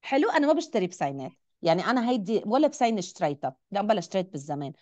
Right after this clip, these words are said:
بس إنه بطلت أشتري، يعني ما بي-، ما بيجوز أصلًا هدول شرايط الحيوانات. المهم، عرضتها للتبني، بحكي معها، طلعت كتير قريبة على بيتي، مش كتير، بس إنه قريبة شوي على بيتي.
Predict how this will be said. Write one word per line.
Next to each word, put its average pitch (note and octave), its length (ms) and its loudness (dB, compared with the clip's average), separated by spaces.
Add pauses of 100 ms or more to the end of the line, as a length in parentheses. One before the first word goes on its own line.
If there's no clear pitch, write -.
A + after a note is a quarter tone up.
(160)
بس F#3 140 -6
إنه G#3+ 100 0
بطلت A#3+ 380 0
أشتري، D#3+ 360 -4
يعني C#3+ 220 -4
ما F3 100 -2
بي-، F#3 180 -6
ما F3+ 140 -4
بيجوز G3+ 360 -6
أصلًا D3+ 360 -4
هدول D3+ 220 -4
شرايط C#3 320 -4
الحيوانات. C3+ 540 -8
المهم، C4+ 360 -2 (840)
عرضتها G3 400 2
للتبني، E4+ 680 2
بحكي C#4 320 -6
معها، C#4 300 -4
طلعت A3 420 -6
كتير - 280 -2
قريبة B3+ 360 0
على D#4 200 2
بيتي، F#3+ 300 -2
مش E4+ 180 -4
كتير، A#3+ 400 -4
بس A3+ 120 -12
إنه D#4+ 140 0
قريبة F4+ 340 6
شوي F3+ 320 0
على C#3 180 0
بيتي. B2+ 380 -10